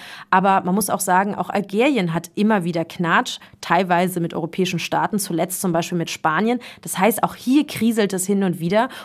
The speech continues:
und das hat eben Auswirkungen oder kann Auswirkungen haben auf Energiedeals.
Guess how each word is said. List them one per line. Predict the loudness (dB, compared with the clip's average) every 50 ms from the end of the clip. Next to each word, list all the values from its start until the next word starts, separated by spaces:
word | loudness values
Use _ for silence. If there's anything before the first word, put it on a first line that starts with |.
| -12 -6
und | -4
das | -4 -2 -2
hat | -2 -2 0
eben | 0 0 0 2
Auswirkungen | 4 4 4 2 0 -2 -2 0 0 -2 -2 -2 -4
oder | -8 -12 -12
kann | -2 0 2 2 2
Auswirkungen | 2 0 -2 -2 -4 -6 -6 -6 -6 -8 -8 -4 -2
haben | 0 0 0 -2 -4 -8 -4
auf | -2 -2 -2 -2 -2 -6
Energiedeals. | -4 -4 -4 -4 -6 -10 -10 -10 -12 -12 -12 -14 -16 -18